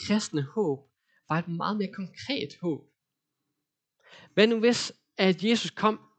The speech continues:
til den her verden, til det vi ser i den her verden, når vi kigger os omkring, når vi kigger på hinanden? Hvad nu hvis han kom til den her verden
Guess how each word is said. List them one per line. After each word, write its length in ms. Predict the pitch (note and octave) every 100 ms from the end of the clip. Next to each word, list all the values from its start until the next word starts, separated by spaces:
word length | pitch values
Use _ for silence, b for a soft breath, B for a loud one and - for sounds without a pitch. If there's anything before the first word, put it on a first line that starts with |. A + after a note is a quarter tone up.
| _ _ -
til 320 | - A3+ C4 B3+ _ -
den 200 | G3 G3
her 320 | C#3 E3 C#3
verden, 480 | B2+ C3 E3 E3 B2+ _ _ _ _ _ _ _ _
til 160 | - G#3
det 140 | A3
vi 80 | G#3+
ser 420 | F3+ - B3+ - A#2+ - _ _ _ -
i 80 | C3+
den 200 | D3+ D3
her 180 | B2
verden, 480 | B2 A#2+ C3+ C#3+ A#2+ -
når 100 | C#3+
vi 100 | D3
kigger 320 | - F3 C#3+
os 140 | B2
omkring, 320 | B2 - D3+ - _ _ _ _
når 80 | C#3
vi 60 | B2+
kigger 280 | E3+ F#3
på 140 | D#3+ A#2+
hinanden? 440 | A2+ B2 C#3+ D#3 - _ _ _ -
Hvad 100 | F#3
nu 60 |
hvis 140 | G3 F#3
han 100 | E3+
kom 300 | G3 F#3+ _ _ -
til 180 | A#3 A#3
den 160 | D3
her 140 | B2 A#2+
verden 360 | A#2 C#3+ D3